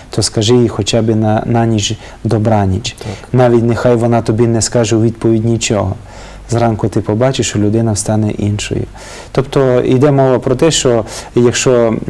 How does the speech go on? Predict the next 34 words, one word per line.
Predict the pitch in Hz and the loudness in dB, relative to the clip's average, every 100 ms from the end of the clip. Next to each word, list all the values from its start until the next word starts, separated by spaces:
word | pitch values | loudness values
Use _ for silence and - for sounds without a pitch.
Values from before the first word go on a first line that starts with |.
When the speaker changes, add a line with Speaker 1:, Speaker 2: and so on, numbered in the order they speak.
| 104 | -2
Speaker 1:
є | 117 120 | 2 2
в | 110 | 0
сім'ї | - 120 117 113 | 0 2 2 2
якийсь | 110 - 117 - | 0 0 -2 -2
конфлікт, | - 120 107 147 165 | -2 -2 0 2 2
його | 120 120 | 2 2
треба | 113 120 117 | 0 0 0
згладжувати, | 110 113 135 131 117 107 107 | 0 0 0 -2 -4 -4 -4
перш | 117 117 | -2 -2
за | 110 | -2
все, | 104 110 | -2 -4
через | - 107 101 | -2 -4 -4
призму | - 113 107 113 107 - - - - | -2 0 0 -2 -4 -8 -14 -10 -4
віри | 104 123 123 113 | 0 2 2 0
і | - 113 | 0 0
Бога. | 113 110 101 98 98 - - - | 0 0 0 -2 -4 -10 -12 -4
Але | 120 123 | 0 2
чим | 120 185 175 | 2 2 2
керуватися | 156 139 147 151 - 135 | 4 4 4 2 0 0
все-таки | - 143 135 127 131 | 2 0 0 0 0
при | - 127 | 2 4
виборі | 139 131 127 | 4 4 2
своєї | - 131 127 | 4 4 4
половини? | 131 127 123 156 147 127 - - - - - | 4 2 4 4 4 2 0 -8 -18 -10 0
Е, | 117 113 113 | 2 2 0
звичайно, | 135 131 165 139 | 0 2 2 4
тут | - 123 | 0 -2
вступає | - 120 131 127 | -4 0 2 2
в | |
силу | - 131 123 | 2 2 2
таке | 117 110 | 0 2
явище, | 123 123 - 123 | 2 2 2 0
як | 117 | 0
молитва. | 123 120 117 - - | 0 2 0 -2 -6